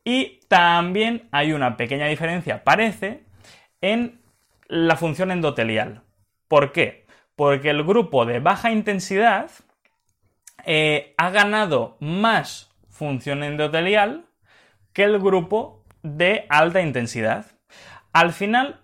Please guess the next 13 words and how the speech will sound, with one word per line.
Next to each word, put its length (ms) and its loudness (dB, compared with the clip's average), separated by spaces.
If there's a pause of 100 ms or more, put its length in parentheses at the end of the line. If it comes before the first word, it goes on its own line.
los 380 -2
dos 200 -2
están 340 -2
igual, 540 2
o 120 -4
sea 280 0
que 80 -2
el 140 -2
de 120 2
baja 260 0
intensidad 580 -2
partía 760 2
de, 520 -2